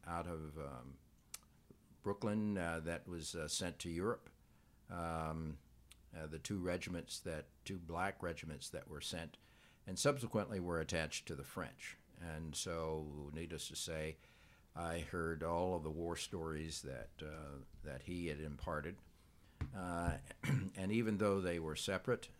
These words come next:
as they came back, I think there was an expectation, uh, that life would be a little different than when it, when they left.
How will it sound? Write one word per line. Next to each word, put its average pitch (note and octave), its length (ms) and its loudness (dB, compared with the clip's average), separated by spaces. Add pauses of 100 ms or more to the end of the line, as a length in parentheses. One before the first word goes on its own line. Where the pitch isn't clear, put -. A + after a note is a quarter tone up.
as E2+ 300 -2
they E2 160 0
came F2 300 2
back, E2+ 440 0
I E2 60 -4
think D#2+ 220 -4
there E2+ 100 -4
was D#2+ 140 -4
an D#2 120 -4
expectation, E2+ 840 -2 (500)
uh, D#2+ 220 -2
that D2+ 220 -4
life E2 320 0
would C#2+ 160 -4
be D#2+ 160 0
a D#2 40 0
little E2 280 -2
different D#2+ 400 -4
than D#2+ 180 -2
when D#2 160 0
it, D2+ 240 -2
when D#2 160 -2
they C#2+ 140 -4
left. D#2 460 -4